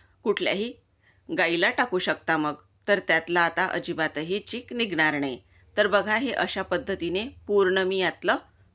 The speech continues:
पिळून चीक काढून घेतलेला आहे. तर पातेल्यामध्ये तुम्ही बघू शकता, एवढा हा चीक माझा निघालेला आहे. आता हा चीकसुद्धा आपण आधीच्या चिकासारखा गाळून घेणार आहोत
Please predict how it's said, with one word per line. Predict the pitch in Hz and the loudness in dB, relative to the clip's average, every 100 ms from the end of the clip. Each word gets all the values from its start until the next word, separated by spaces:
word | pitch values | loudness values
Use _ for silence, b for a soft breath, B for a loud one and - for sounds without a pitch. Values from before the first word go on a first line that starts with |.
| _ | _
पिळून | 214 208 285 427 - | 6 6 6 -2 -6
चीक | 208 - 190 | -6 -2 0
काढून | 156 170 180 | 0 0 -2
घेतलेला | 214 - 156 156 | -4 -4 0 2
आहे. | 151 190 131 - b b b - | 0 -2 -8 -8 b b b 2
तर | 202 226 - | 2 2 -4
पातेल्यामध्ये | 170 156 - 185 196 185 170 185 | -4 -2 2 2 2 0 -2 -4
तुम्ही | 185 175 | -2 -4
बघू | 175 165 208 | -2 -4 -4
शकता, | 175 165 - 196 | -4 -4 -4 0
एवढा | 185 175 180 180 | 2 4 4 2
हा | 226 | 0
चीक | 220 - 190 180 | -4 -2 -4 0
माझा | 156 147 196 | 0 0 -2
निघालेला | 214 165 202 160 160 147 | 0 -2 -2 -2 0 2
आहे. | 147 180 131 - _ _ _ _ _ _ _ _ _ _ - B B - | 0 -2 -10 -12 _ _ _ _ _ _ _ _ _ _ -20 B B -4
आता | 180 - 240 | -2 0 0
हा | 240 208 | 0 -2
चीकसुद्धा | - 208 - 196 147 208 196 | -2 -6 -2 -4 -2 -2 0
आपण | 170 170 190 277 - b b b b _ | 0 0 -2 -2 -12 b b b b _
आधीच्या | 160 165 190 220 220 | -2 0 0 0 -2
चिकासारखा | 196 170 175 175 165 233 | -2 0 0 2 0 -2
गाळून | 226 185 170 175 | 0 2 4 2
घेणार | 175 170 156 | 0 0 2
आहोत | 156 165 | 2 -2